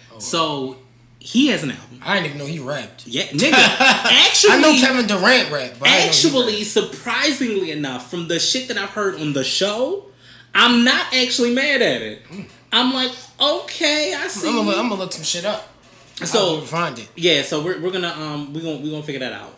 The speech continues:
Speaker 2: Um, and then lastly, uh, it's been all over Instagram, and I have to go l-, watch a video. I just downloaded the song, uh, yesterday. Jaden Smith's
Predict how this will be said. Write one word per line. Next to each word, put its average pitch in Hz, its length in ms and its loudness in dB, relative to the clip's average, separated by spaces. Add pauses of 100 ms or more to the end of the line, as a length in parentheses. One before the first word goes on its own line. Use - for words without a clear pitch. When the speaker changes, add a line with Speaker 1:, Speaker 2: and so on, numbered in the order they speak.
(120)
Speaker 2:
Um, 135 500 -6 (280)
and 151 100 -2
then 151 100 0
lastly, 156 680 -4 (220)
uh, 131 500 -4
it's 151 300 -4
been 131 180 -6
all 127 400 -4
over 113 160 -12
Instagram, 110 800 -12
and 110 580 -12 (100)
I 120 220 -6
have 127 220 -10
to 123 60 -14
go 117 220 -12 (340)
l-, 131 160 -20
watch 123 300 -8
a 131 40 -10
video. 120 260 -8 (320)
I 131 80 -8
just 131 180 -8
downloaded 127 400 -6
the 123 60 -10
song, 117 520 -10 (120)
uh, 117 60 -8
yesterday. 113 680 -8 (640)
Jaden 185 400 -4
Smith's 143 520 -6